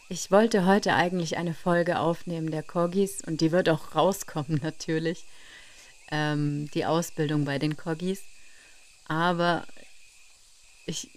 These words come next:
ich habe jetzt zwei, dreimal angefangen und merke irgendwie, nein, es ist gerade nicht der richtige Zeitpunkt dafür. Es ist jetzt der richtige Zeitpunkt dafür, um den Menschen zu sagen, "Danke.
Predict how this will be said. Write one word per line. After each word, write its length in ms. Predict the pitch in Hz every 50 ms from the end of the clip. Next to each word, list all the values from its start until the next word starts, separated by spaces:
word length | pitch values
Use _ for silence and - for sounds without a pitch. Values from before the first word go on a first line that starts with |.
| - - - - - - - - - - -
ich 260 | - - - - - 185
habe 160 | 165 165 180
jetzt 200 | - - - -
zwei, 200 | - 190 196 220
dreimal 380 | 220 202 180 180 180 170 165
angefangen 640 | - 160 196 226 220 226 220 - 202 196 196 190 185
und 180 | 170 160 - -
merke 340 | 165 151 165 180 - - -
irgendwie, 520 | 170 170 165 175 170 160 170 170 160 - - - -
nein, 500 | - 208 240 285 330 220 170 160 139 - - - 208 254 - - -
es 180 | 165 160 -
ist 200 | 190 208 - -
gerade 320 | - - 160 185 190 208 190
nicht 260 | 180 196 214 - -
der 140 | 202 202 -
richtige 440 | 160 - - - 175 170 196 240
Zeitpunkt 720 | - - - 311 320 320 - - - 175 165 151 135 - -
dafür. 460 | 123 135 - - - 143 127 - - - - - - - - - - - - - - - -
Es 180 | 180 - -
ist 180 | 208 208 - -
jetzt 320 | 185 202 220 - - -
der 120 | 220 208 202
richtige 440 | 190 - - - 175 160 - 143
Zeitpunkt 560 | - - 175 175 190 - - - 214 214 - -
dafür, 520 | 170 156 - - - 180 180 202 220 214
um 140 | - 185 175
den 160 | 165 160 160
Menschen 520 | 156 147 156 165 175 - - - 214 220 -
zu 140 | - - 160
sagen, 640 | - - 139 135 143 147 156 165 196 220 277 - - - - - - - - - - - - - - - - -
"Danke. 540 | 277 294 240 190 - - - - - -